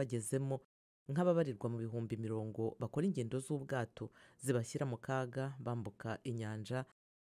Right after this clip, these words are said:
bava mu Bufaransa buri mwaka, abo bazajya bafatwa nk'abinjiye ku buryo budakurikije amategeko.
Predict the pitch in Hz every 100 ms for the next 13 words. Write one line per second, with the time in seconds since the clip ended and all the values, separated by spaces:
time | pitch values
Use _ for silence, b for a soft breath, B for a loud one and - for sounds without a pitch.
0 | _ 139 131 123 113 113 120 123 120 139
1 | 120 120 135 113 113 135 143 b b _
2 | _ 123 117 117 107 107 147 185 120 -
3 | - 110 101 139 143 131 113 - 110 117
4 | 143 123 113 - 127 - 120 117 - 117
5 | 113 -